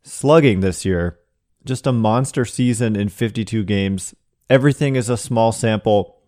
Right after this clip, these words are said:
in the twenty twenty season, of course. And so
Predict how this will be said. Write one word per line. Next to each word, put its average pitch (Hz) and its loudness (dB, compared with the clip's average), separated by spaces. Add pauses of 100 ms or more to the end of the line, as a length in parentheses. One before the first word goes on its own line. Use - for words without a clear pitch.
(240)
in 110 0
the 107 0
twenty 117 -4
twenty 120 -4
season, 113 -4
of - -12
course. - 0 (320)
And 117 -6
so 113 0